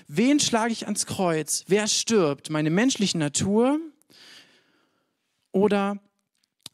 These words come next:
ähm, folge ich und, und, und Gott regiert oder lasse ich weiter die menschliche Natur die Oberhand in meinem Leben haben?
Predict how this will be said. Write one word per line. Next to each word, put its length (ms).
ähm, 300
folge 400
ich 260
und, 140
und, 360
und 220
Gott 280
regiert 640
oder 400
lasse 260
ich 140
weiter 380
die 140
menschliche 480
Natur 560
die 100
Oberhand 500
in 80
meinem 180
Leben 420
haben? 400